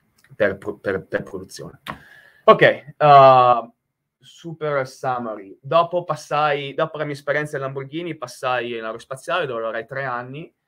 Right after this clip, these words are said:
Ehm, eh, il mio ultimo incarico ero il capo dello stress, si chiama lead, quindi un manager tecnico, non manageriale,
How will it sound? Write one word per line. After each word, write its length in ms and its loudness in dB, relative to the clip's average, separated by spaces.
Ehm, 960 -4
eh, 500 -10
il 140 -10
mio 140 -6
ultimo 300 -8
incarico 500 -4
ero 160 -6
il 400 -6
capo 260 -6
dello 140 -8
stress, 400 -4
si 100 -20
chiama 220 -10
lead, 500 -10
quindi 280 -12
un 120 -10
manager 480 -10
tecnico, 760 -6
non 300 -10
manageriale, 800 -4